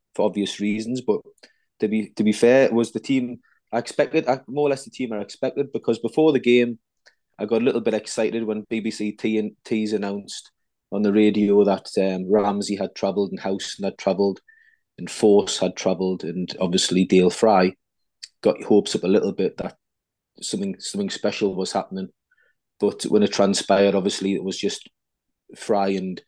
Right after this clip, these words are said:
uh, Force on the bench, which didn't really change things massively. It was the same team. And I, I, I sort of expected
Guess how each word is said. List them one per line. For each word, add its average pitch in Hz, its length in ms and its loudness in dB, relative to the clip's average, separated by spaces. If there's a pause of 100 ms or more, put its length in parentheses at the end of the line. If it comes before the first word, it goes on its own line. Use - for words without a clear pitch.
(540)
uh, 85 160 -4
Force 101 400 4
on 104 80 2
the 90 80 -2
bench, 113 360 2
which - 220 -4
didn't 110 200 2
really 95 240 0
change 104 440 -2
things 95 400 -6
massively. 98 420 -6
It - 80 -10
was 92 120 -10
the 95 80 -6
same 98 380 -4
team. 208 300 -8 (920)
And 127 180 2
I, 127 60 2
I, 113 380 0
I 135 40 -4
sort 147 260 -2
of 120 80 -4
expected 113 600 -8